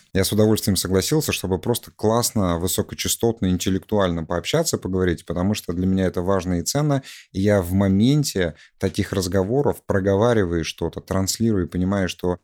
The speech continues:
ты сеешь семена для тех людей, которым нужна щас эта информация, кто будет слушать. Ты служишь фактически. Для меня это важно, ценно, и я счастлив в этот момент. Поэтому я пришёл прожить этот час, полтора часа, просто побыть счастливым человеком. И пофигу, как меня представляют.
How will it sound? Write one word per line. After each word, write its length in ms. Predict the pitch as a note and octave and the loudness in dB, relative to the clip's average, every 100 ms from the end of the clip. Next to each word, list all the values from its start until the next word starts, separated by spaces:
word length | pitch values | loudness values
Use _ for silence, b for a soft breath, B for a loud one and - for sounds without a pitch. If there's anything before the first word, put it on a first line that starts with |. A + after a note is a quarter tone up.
| _ | _
ты 80 | F#2 | -2
сеешь 380 | - G#2+ G2+ | 2 4 4
семена 500 | - G#2+ A2 A2+ F#2 D#2 | 2 4 4 4 2 0
для 160 | F2 | -2
тех 200 | E2 F2 | -2 -4
людей, 260 | F#2 F#2 F#2 | -4 -2 -2
которым 380 | - E2+ E2+ F2 | -2 -6 -4 -2
нужна 320 | F2+ F2+ C#3+ | -2 0 0
щас 240 | - - | 0 -2
эта 140 | G2 G2+ | -4 -8
информация, 480 | F2+ G2 F2+ D#2+ D#2+ | -4 -2 -2 -4 -6
кто 140 | F2+ | -6
будет 280 | E2+ F#2 F2+ | -2 -2 -2
слушать. 460 | - F#2 - D2 - _ | -4 -4 -6 -10 -14 _
Ты 80 | F#2+ | -2
служишь 380 | - A#2 G#2+ - | 2 2 2 0
фактически. 560 | E2+ - E2+ E2+ - | -6 -4 -4 -4 -8
Для 140 | D2+ F2 | -6 0
меня 160 | G#2+ | 2
это 160 | C3 G#2 | 2 2
важно, 340 | A2 A2 G2 | 0 2 0
ценно, 240 | F2 C#3 A2 | 0 2 2
и 40 | |
я 120 | F#2+ | 2
счастлив 480 | F#2+ - G#2 - E2 | 0 0 0 -2 -8
в 40 | D#2+ | -6
этот 200 | D2+ D2 | -6 -6
момент. 340 | E2 D2+ C#2+ - _ | -4 -4 -6 -12 _
Поэтому 300 | - F2+ G2 | -4 0 2
я 80 | F#2+ | 2
пришёл 280 | F#2+ - E3+ | 0 0 -2
прожить 400 | - F2+ A#2+ B2+ | 0 0 0 -2
этот 220 | - D#2+ | -4 -6
час, 280 | - A2 - | 0 0 0
полтора 340 | G2 E2+ F2 | -4 0 -2
часа, 380 | E2 - - A#2+ | -2 -4 -2 -2
просто 600 | A#2 A#2 - A2 G#2 G2 D#2+ | 0 -4 -2 0 2 2 0
побыть 240 | G2 D3 | -2 -2
счастливым 380 | - C3 D3 C#3+ | -4 -2 2 0
человеком. 560 | - C#3 D3 - A2+ - | 0 -4 -4 -6 -12 -6
И 100 | G#2 | -4
пофигу, 460 | - - D#3+ B2 G#2+ | -4 0 -2 0 -2
как 180 | G2 F2 | -2 -2
меня 160 | E2+ | -2
представляют. 640 | D#2+ D#2+ - D#2 D2 - | -2 -6 -8 -6 -6 -10